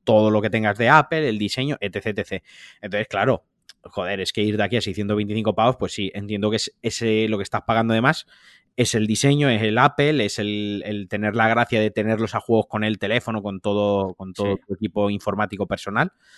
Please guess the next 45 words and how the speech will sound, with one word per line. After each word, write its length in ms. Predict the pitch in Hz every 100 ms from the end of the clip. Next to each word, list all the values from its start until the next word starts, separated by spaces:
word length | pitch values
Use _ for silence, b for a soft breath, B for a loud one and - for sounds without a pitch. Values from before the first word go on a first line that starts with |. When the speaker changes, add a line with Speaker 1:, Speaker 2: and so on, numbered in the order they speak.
| b -
Speaker 1:
que 160 | 104
de 60 | 104
eso 120 | 120
me 100 | 120
parece 320 | 107 107 104
de 80 | 101
puta 240 | 90 92
madre 220 | 90 113 120
y 20 |
súper 240 | 98 90
lícito. 300 | 104 127 90
Ahora 160 | 87 95
bien, 280 | 104 92 -
yo 140 | 95
en 100 | 90
la 100 | 95
vida 220 | 95 113 101
me 100 | 101
gastaría 340 | 95 - 92
ese 140 | 92 95
dinero, 340 | 95 104 123 B B B
más 180 | - 95
que 80 | 104
nada 160 | 101 113
porque 240 | 113 95
sé 160 | - 92
que 100 | 98
con, 280 | 98 95 -
en 100 | 101
la 80 | 92
gama 240 | 98 101
trescientos, 440 | 104 101 113 101 -
cuatrocientos 460 | 98 98 104 98
euros, 200 | 107 107
que 80 | -
también 240 | 90 90 95
están 220 | - 98
los 160 | 98
Bose, 380 | 98 95 101 98
los 240 | 95 95 -
Q 180 | 104 -
C 100 | 98
treinta 280 | 101 101
y 80 | 98
cinco, 360 | - 107 131 -